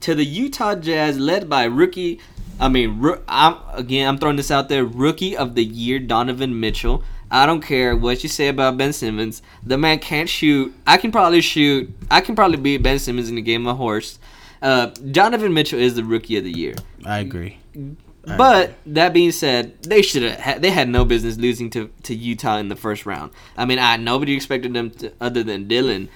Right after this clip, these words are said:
Speaker 1: to be in the championship or something. But a-, at least get out of the first round. I, I don't
Speaker 2: Okay,
Speaker 1: know.
Speaker 2: okay, okay. So you're talking about what was the issue in O K C.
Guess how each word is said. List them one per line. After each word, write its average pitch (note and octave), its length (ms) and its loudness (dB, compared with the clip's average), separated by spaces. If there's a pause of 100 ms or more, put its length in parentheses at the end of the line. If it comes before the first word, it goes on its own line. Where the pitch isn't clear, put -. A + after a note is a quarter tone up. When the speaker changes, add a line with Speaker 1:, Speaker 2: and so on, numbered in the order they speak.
(240)
Speaker 1:
to B2+ 120 -2
be B2+ 240 2
in A#2+ 80 0
the A#2 120 0
championship C3+ 600 -4
or G#2+ 80 -4
something. G#2+ 420 -6 (240)
But B2 440 0 (180)
a-, - 40 -4 (320)
at B2 80 -2
least A3 300 4
get D3+ 140 4
out B2 140 6
of A#2+ 80 4
the A2+ 80 -4
first A2+ 320 -6
round. F#2 320 -10 (180)
I, A#2 240 -8 (380)
I G3 160 10
don't B2+ 120 4
Speaker 2:
Okay, A2 60 -4
Speaker 1:
know. D3+ 260 6
Speaker 2:
okay, C#3 240 4
okay. B2+ 260 0
So A2+ 380 -4 (800)
you're D#3 460 2
talking E3+ 380 0
about C#3 360 4
what C3 200 2
was B2+ 240 -2
the A2+ 200 -2
issue A#2 260 -4
in A2 80 -2
O A2 120 -2
K G#2+ 180 -6
C. G#2 460 -6